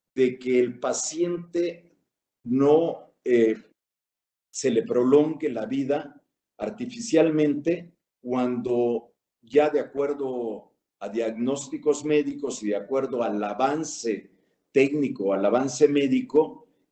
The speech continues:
ya no pueda, eh, vivir más que a lo mejor determinado tiempo. Entonces, aquí lo, con la voluntad anticipada lo que se busca es que el paciente toma la decisión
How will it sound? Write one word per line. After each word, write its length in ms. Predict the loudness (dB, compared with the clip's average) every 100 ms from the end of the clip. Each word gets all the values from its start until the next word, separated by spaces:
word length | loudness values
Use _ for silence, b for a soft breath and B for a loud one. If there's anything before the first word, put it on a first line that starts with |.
| _
ya 260 | 4 4 4
no 440 | 0 0 -2 -8
pueda, 800 | -2 2 4 4 0 -2 -6 -20 _ _ -4
eh, 380 | 0 2 2
vivir 500 | 0 -2 0 2 2 0
más 240 | -4 -4
que 100 | -2
a 20 |
lo 100 | -2
mejor 300 | -2 -2 -2
determinado 760 | 0 -4 -6 -6 -2 0 0 0
tiempo. 560 | -4 -4 -4 -10 -16 _ _ _ _ _ _ _ _ 2
Entonces, 880 | 4 4 6 4 4 2 0 -2 -4
aquí 320 | -4 -2 0
lo, 460 | 4 6 4 2 -6
con 120 | -2
la 80 | 0
voluntad 360 | 2 0 0 -4
anticipada 480 | -6 -14 -4 0 2
lo 100 | 0
que 60 |
se 120 | -6
busca 300 | -6 -4 -2
es 60 | -2
que 80 | -4
el 80 | -4
paciente 480 | -4 -2 0 0 4
toma 280 | 6 6 4
la 120 | -2
decisión 680 | -6 -12 -6 -4 -4 -6